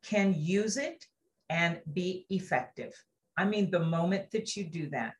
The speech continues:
for everyone. So everybody's already got the juice, as Paul says. We already have it within us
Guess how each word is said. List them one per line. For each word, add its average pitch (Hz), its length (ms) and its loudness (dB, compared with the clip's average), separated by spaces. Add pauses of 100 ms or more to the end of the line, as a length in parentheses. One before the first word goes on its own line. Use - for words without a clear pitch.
(120)
for - 300 -4
everyone. 143 480 0
So 156 380 6 (400)
everybody's 208 640 6
already 185 260 4
got 170 320 4
the 165 60 -10
juice, 143 420 -8
as 147 140 -8
Paul 135 240 2
says. 123 440 -2
We 156 300 -4
already 190 460 6
have 170 280 4
it 147 120 -8
within 165 400 -2
us 127 260 -2